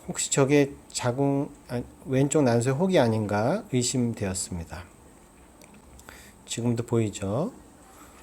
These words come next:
저런 양상은 기형종에서 주로 나타나는데 혹시 기형종인가 조금 걱정이 되었습니다.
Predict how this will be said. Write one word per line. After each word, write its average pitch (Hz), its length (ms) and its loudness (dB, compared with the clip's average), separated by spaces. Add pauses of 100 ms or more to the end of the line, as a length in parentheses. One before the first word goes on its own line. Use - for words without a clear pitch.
(280)
저런 147 320 4
양상은 127 680 4
기형종에서 147 720 6
주로 127 240 0
나타나는데 113 840 0 (540)
혹시 - 240 -4
기형종인가 135 640 4
조금 135 380 -4
걱정이 123 420 0
되었습니다. 98 600 -4